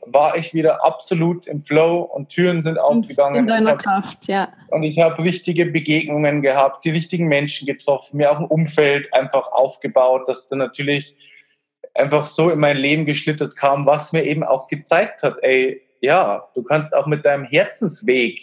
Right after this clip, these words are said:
Speaker 2: Ja, richtig
Speaker 1: ähm,
Speaker 2: gut.
Speaker 1: einen Weg gehen, der dir
Speaker 2: Ja.
Speaker 1: auch finanzielle Fülle bringt, neben der unglaublichen emotionalen Fülle, die er dir bringt.
Speaker 2: Ja.
Speaker 1: Und ja, das war
Speaker 2: Und
Speaker 1: sozusagen die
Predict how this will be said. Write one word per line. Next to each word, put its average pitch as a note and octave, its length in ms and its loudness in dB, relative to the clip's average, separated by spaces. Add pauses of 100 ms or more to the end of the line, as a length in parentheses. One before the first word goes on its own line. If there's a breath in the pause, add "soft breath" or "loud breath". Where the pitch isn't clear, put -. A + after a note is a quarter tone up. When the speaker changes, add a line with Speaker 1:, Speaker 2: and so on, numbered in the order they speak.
(100)
Speaker 2:
Ja, G#3+ 300 0 (640)
richtig A3 440 0
Speaker 1:
ähm, B2 240 2
Speaker 2:
gut. G3+ 180 -2
Speaker 1:
einen C#3+ 280 0
Weg E3+ 280 0
gehen, F3 280 2
der D#3 140 2
dir D3 80 0
Speaker 2:
Ja. A2 100 2
Speaker 1:
auch G3 140 -2
finanzielle F#3 800 0
Fülle E3+ 320 0
bringt, D#3+ 360 0
neben D3+ 240 0
der C#3 260 2
unglaublichen D3 680 0
emotionalen C3+ 720 -2
Fülle, D3+ 260 -2
die C#3 140 -4
er C3 100 2
dir B2+ 160 0
bringt. C3 300 -4 (400 soft breath)
Speaker 2:
Ja. G3+ 240 0 (120)
Speaker 1:
Und B2+ 160 -2
ja, D#3+ 180 0 (500)
das A#2 220 -4
war B2+ 100 4
Speaker 2:
Und A2+ 200 2
Speaker 1:
sozusagen C3 340 -2 (180)
die - 120 -20